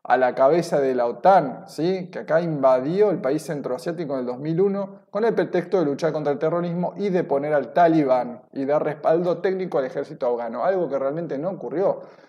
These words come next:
El talibán es una creación de Occidente. Lo que está pasando no le conviene a Rusia, no le conviene a Irán, no le conviene a China, no es que va a ser tan fácil sentarse a negociar con los talibanes y hacer todos felices.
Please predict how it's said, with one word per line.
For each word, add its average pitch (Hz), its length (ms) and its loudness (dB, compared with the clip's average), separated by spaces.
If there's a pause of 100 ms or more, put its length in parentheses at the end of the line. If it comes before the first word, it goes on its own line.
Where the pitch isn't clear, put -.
(160)
El - 160 -12
talibán 165 460 6
es 180 160 -4
una 185 180 0
creación 143 840 0 (360)
de - 100 -6
Occidente. 139 1000 -2 (840)
Lo 123 140 -10
que 123 80 -10
está 175 200 2
pasando 190 640 2
no 170 220 0
le 214 120 2
conviene 156 380 -2
a 135 80 0
Rusia, 147 460 -2
no 156 180 0
le 214 160 0
conviene 139 380 -4
a 127 40 -4
Irán, 135 460 -2
no 185 140 0
le 185 180 0
conviene 135 360 -4
a 123 120 -6
China, 147 440 -2
no 165 200 -2
es 196 80 -4
que 196 140 -2
va - 80 2
a 151 40 -2
ser 151 200 -6
tan 151 160 -2
fácil 151 340 0
sentarse 139 480 -4
a 135 60 0
negociar 160 600 -2
con 143 160 -2
los 120 140 -10
talibanes 180 760 0 (280)
y - 60 -4
hacer 156 340 -2
todos 180 240 2
felices. 135 580 -4